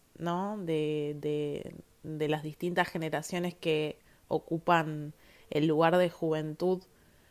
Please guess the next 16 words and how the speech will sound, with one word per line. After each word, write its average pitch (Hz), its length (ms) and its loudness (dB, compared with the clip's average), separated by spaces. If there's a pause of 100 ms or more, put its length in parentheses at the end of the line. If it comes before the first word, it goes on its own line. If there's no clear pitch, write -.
(220)
como 156 300 0
para 151 240 4
traer 160 420 4
lo, 151 420 2 (120)
lo 160 260 4
nuevo, 180 800 2
por 151 180 0
así 165 240 -2
decirlo, 170 800 2 (580)
eh, 160 800 -2 (240)
en 190 120 -2
muchas 202 320 0
cosas, 202 840 0
eh, 165 360 2
siento 175 500 0
que, 160 580 0